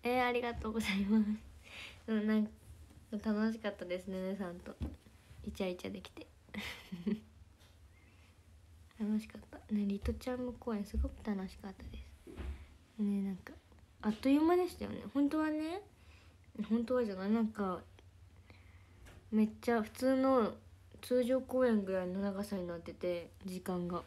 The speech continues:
びっくりしました。<laughs> ね、いや、お話、多分ダンス踊ってる時間よりもお話ししてる時間が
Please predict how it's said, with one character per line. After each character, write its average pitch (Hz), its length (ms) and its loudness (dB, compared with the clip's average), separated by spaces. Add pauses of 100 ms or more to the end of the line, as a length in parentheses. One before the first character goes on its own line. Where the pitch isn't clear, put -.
び 180 100 0
っ 175 60 -6
く 247 160 -2
り 214 120 2
し - 120 -10
ま 139 160 -8
し - 80 -20
た。 - 80 -16 (800)
<laughs> 202 80 2 (2750)
ね、 202 360 2
い 208 60 -2
や、 190 80 2
お 190 80 0
話、 226 360 0
多 214 160 -2
分 185 60 -2
ダ 214 160 2
ン 277 60 2
ス 269 100 -2
踊 196 240 2
っ 220 60 -2
て 269 160 2
る 269 80 4
時 277 140 -2
間 285 180 0
よ 269 60 2
り 233 60 2
も 180 220 0
お 190 40 -4
話 196 260 -2
し 208 140 -6
し 202 40 -14
て 202 140 -4
る 202 100 -2
時 202 120 -4
間 196 280 -4
が 190 200 -4